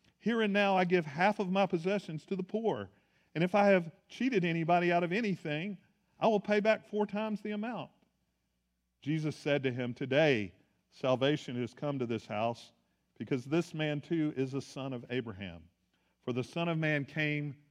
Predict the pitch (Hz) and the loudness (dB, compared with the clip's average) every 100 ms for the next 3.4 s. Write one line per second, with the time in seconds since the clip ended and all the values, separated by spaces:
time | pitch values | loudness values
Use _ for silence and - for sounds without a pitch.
0 | _ - - - 160 127 107 _ _ _ | _ -14 -12 -8 -4 -4 -6 _ _ _
1 | _ _ _ _ 104 101 104 - 135 123 | _ _ _ _ -10 -8 -10 -4 0 0
2 | 110 98 - _ _ _ _ 107 107 101 | -2 -6 -12 _ _ _ _ -4 -2 -2
3 | 82 - - | -4 -10 -20